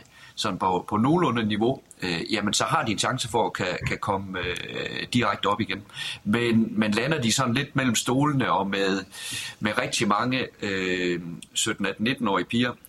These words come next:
jamen så kan en lang sæson, øh, i første division, så kan det godt blive vanskeligt. Og der er i øvrigt ikke noget i vejen med at være en sytten, atten, nitten år, der kan man godt være talentfuld og dygtig, men, men det kan godt være vanskeligt i en hel sæson, øh, at, at skaffe sådan et, et topniveau.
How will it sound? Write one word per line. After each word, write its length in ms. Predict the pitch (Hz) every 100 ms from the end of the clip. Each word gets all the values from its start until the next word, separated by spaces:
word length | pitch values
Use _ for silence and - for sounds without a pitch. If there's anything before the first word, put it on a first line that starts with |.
| -
jamen 240 | 101 107
så 200 | - 127
kan 160 | 120 120
en 120 | 107
lang 220 | 113 131
sæson, 440 | - 101 110 117 117 - -
øh, 220 | 90 82 76 -
i 140 | - -
første 240 | 110 113
division, 200 | 104 107
så 100 | 117
kan 120 | 113
det 100 | 104
godt 200 | 98 120
blive 180 | - 92
vanskeligt. 440 | 95 110 - - - - -
Og 120 | - 104
der 60 |
er 40 | 98
i 80 |
øvrigt 200 | 101 117
ikke 120 | 110 113
noget 140 | 110
i 40 |
vejen 180 | 107 107
med 60 | 98
at 60 |
være 100 | 95
en 80 | 104
sytten, 260 | - 101 98
atten, 140 | 92
nitten 220 | 101 -
år, 160 | 98 92
der 140 | 101
kan 120 | 101 101
man 100 | 90
godt 180 | 104
være 120 | 95 90
talentfuld 460 | 107 107 - 101
og 80 | 92
dygtig, 280 | 107 - 85
men, 260 | 95 92 -
men 240 | 107 101 92
det 120 | 107
kan 100 | 104
godt 200 | 113 113 -
være 200 | 101 92
vanskeligt 520 | 147 - 180 - - - - -
i 100 | 113
en 80 | 101
hel 160 | 120
sæson, 420 | 110 - 98 - - -
øh, 240 | 87 76 -
at, 80 | - 87 85 65 62 - - -
at 80 | -
skaffe 260 | 90 92
sådan 180 | - 92
et, 180 | 87 -
et 100 | 92 -
topniveau. 460 | - 98 - 87